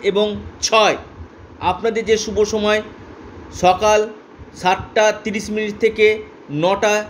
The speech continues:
দুই মিনিট পর্যন্ত। এরপর যে রাশির কথা আমি বলবো, সে রাশির নাম কর্কট রাশি। কর্কট রাশির ক্ষেত্রে আপনাদের যে শুভ সময় সকাল আটটা বারো মিনিট থেকে নটা বিয়াল্লিশ মিনিট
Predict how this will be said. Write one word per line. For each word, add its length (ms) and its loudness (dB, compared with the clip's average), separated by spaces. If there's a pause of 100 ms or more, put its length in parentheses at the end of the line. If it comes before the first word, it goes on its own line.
(260)
দুই 160 2
মিনিট 280 0 (280)
পর্যন্ত। 440 0 (360)
এরপর 380 2
যে 160 4
রাশির 260 -2
কথা 200 -2
আমি 160 0
বলবো, 480 0 (340)
সে 120 4
রাশির 320 2
নাম 280 0
কর্কট 340 2
রাশি। 320 2 (400)
কর্কট 340 2
রাশির 240 0
ক্ষেত্রে 460 0 (160)
আপনাদের 500 0
যে 120 0
শুভ 260 -2
সময় 380 -2 (920)
সকাল 440 4 (180)
আটটা 640 2 (520)
বারো 320 2
মিনিট 280 -4
থেকে 400 4 (320)
নটা 680 0 (380)
বিয়াল্লিশ 440 4
মিনিট 220 -2